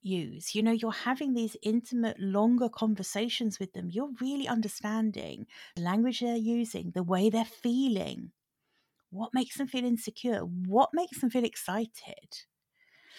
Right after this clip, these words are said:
And all of that then feeds into improvements in your messaging. And you know, if you've listened to this podcast before, and if you haven't, welcome. But if you have, you know that messaging,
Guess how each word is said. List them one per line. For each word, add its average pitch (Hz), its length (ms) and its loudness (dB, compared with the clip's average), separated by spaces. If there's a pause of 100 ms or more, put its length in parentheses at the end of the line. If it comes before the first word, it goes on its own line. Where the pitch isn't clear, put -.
(480)
And 262 120 4 (120)
all 381 280 6
of 370 120 2 (100)
that 262 600 -6
then 240 320 2
feeds 277 560 -2
into 254 340 4
improvements 202 600 0
in 185 120 0
your 175 100 0
messaging. 170 600 -4 (1000)
And 208 180 6
you 226 160 10
know, 196 360 6
if - 160 -2
you've 196 140 -2
listened 226 340 2
to 262 80 -8
this 254 140 -6
podcast 233 420 -6
before, 185 380 -8
and 180 100 -8
if - 120 -14
you 190 80 -6
haven't, 190 400 -2 (220)
welcome. 175 400 -2
But 170 160 -6
if - 160 -10
you 190 80 -2
have, 202 300 2 (300)
you 208 120 2
know 214 220 6
that - 240 -2
messaging, 220 880 0